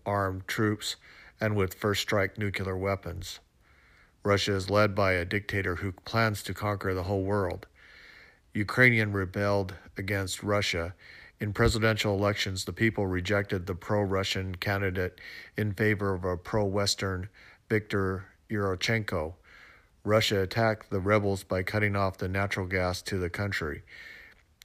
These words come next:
In two thousand six, the European Union imported fifty-six percent of its energy, mostly from Russia. Germany, Italy, and France imported ninety, ninety-one, and ninety-five percent of their daily oil needs.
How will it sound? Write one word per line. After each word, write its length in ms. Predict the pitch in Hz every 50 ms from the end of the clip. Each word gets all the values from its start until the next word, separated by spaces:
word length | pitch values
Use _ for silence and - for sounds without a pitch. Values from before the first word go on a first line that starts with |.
| _ -
In 140 | 104 101 101
two 160 | - 127 117
thousand 320 | 123 113 107 101 101 98
six, 340 | 95 - 117 113 104 - -
the 140 | - 104 98
European 480 | 98 101 101 101 98 - 101 98 92 95
Union 340 | 101 110 104 101 98 98 - -
imported 500 | 110 110 101 - 107 104 95 92 85 -
fifty-six 1200 | - 113 - 110 101 - - 95 - - - 107 95 - - - - - - - 135 151 - -
percent 400 | - 101 87 - - 104 98 95
of 160 | 92 90 95
its 180 | 90 - - - -
energy, 420 | 110 107 98 87 90 87 87 85
mostly 420 | 82 92 101 104 104 - - 92
from 220 | 87 - 87 90 98
Russia. 420 | 107 107 104 - - 82 80 87 - - - - - - - - - _ -
Germany, 440 | - 113 110 107 107 101 101 101 -
Italy, 400 | - 101 107 101 98 95 95 95
and 160 | 87 85 85
France 400 | - - 104 101 95 90 - -
imported 460 | - 95 92 85 - 101 95 90 87 85
ninety, 640 | 90 98 101 104 104 104 104 104 104 101 98 - _ _ _ -
ninety-one, 800 | - 95 95 95 92 90 92 95 98 98 98 101 101 104 110 - - - - - - - - -
and 200 | 98 95 92 92
ninety-five 580 | 92 92 92 90 90 87 - 107 101 98 92
percent 320 | - 92 - - 104 95 95
of 140 | 90 87
their 240 | 87 92 85 87 82
daily 420 | 80 98 104 92 92 90 90 87 - - 95
oil 280 | 92 90 87 82 80
needs. 500 | 85 98 98 90 80 78 82 - - -